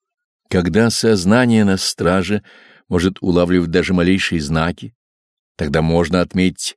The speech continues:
как их количество начинает умножаться. Психическая энергия любит, чтобы замечали ее проявление.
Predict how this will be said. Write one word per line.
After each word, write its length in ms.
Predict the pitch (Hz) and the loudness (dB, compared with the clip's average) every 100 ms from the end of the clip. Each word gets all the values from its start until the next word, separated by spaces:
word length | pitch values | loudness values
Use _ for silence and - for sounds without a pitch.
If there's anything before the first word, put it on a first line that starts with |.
| _ - | _ -10
как 200 | 95 - | -8 -8
их 100 | - | -4
количество 520 | 92 90 92 - 98 | -2 0 -2 -2 -2
начинает 420 | 92 - 107 101 | -2 0 0 2
умножаться. 540 | 110 120 135 - - - _ _ _ _ _ _ _ _ _ - | 0 2 0 -4 -8 -14 _ _ _ _ _ _ _ _ _ -6
Психическая 1000 | - 85 - 190 202 - 143 - 113 101 | -2 0 0 2 2 2 -2 -2 2 2
энергия 480 | 131 156 107 113 | 2 0 2 2
любит, 320 | 110 185 180 - | 2 2 0 0
чтобы 300 | - 175 165 | -2 0 0
замечали 480 | 175 170 180 175 | 0 0 2 2
ее 160 | 170 165 | 0 -2
проявление. 540 | 160 147 120 82 67 | -2 0 0 -2 -4